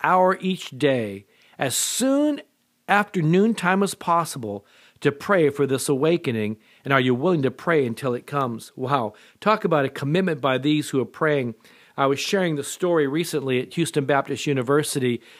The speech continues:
at the Bible Museum there at a gathering of leaders and, and had the pleasure of being with Alex Kendrick, who's the film producer of movies like War Room and Fireproof and the newest movie Overcomer, and also the president, uh,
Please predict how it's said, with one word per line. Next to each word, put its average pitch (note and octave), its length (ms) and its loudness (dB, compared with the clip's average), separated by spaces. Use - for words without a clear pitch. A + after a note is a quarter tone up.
at C3 200 -6
the A#2+ 340 -2
Bible C#3+ 420 2
Museum C3+ 540 2
there A#2 300 0
at C3+ 120 -2
a B2+ 60 2
gathering C#3+ 600 2
of B2 140 -4
leaders C3 500 0
and, A2+ 160 -2
and A#2+ 160 -2
had C#3 160 0
the C3 80 0
pleasure C#3+ 460 2
of A#2+ 100 -2
being C#3 340 2
with B2 240 0
Alex D3 340 0
Kendrick, D#3 440 0
who's B2+ 280 0
the A#2+ 140 -2
film D3+ 320 0
producer C#3 600 0
of A2+ 120 -2
movies C3+ 360 0
like A#2+ 200 -4
War C3 260 0
Room C#3 340 0
and G#2+ 160 -4
Fireproof C#3+ 800 2
and G#2+ 120 -2
the G#2 80 -2
newest C3+ 300 0
movie C3+ 240 0
Overcomer, C3+ 720 -2
and B2 400 0
also C#3+ 460 0
the B2 80 2
president, C#3 640 0
uh, B2+ 240 -6